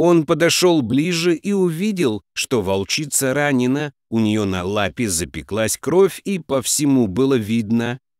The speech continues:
что ранение она получила недавно. "Опять браконьеры распоясались", подумал бывший лесник. "При мне они таких вольностей себе не позволяли, если только какие-нибудь залётные".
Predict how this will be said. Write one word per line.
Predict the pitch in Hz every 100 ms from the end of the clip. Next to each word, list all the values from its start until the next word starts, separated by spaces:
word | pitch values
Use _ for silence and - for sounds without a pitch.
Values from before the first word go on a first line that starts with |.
| _
что | - - 156
ранение | 123 110 90 85 90 104 117
она | 123 131 120
получила | 107 98 85 - 104 92
недавно. | 95 110 92 73 60 62 - _ _
"Опять | - 110 - 104 82 80
браконьеры | 85 76 85 82 85 113 110 104
распоясались", | 101 - 80 78 80 87 - 90 82 - - _ -
подумал | 127 117 139 143 123
бывший | 98 120 - 117
лесник. | 123 120 - - - - - _ -
"При | - 139
мне | 143 147 139
они | 110 117 147
таких | 139 127 120 104 -
вольностей | 104 113 131 123 107 - 98 82
себе | - 90 107 110
не | 117
позволяли, | 98 107 107 123 156 165 165 143 _ _ -
если | 107 131 -
только | 131 - 180 170 139 120
какие-нибудь | - 95 110 101 98 95 80 73
залётные". | 80 85 80 82 80 - 50 -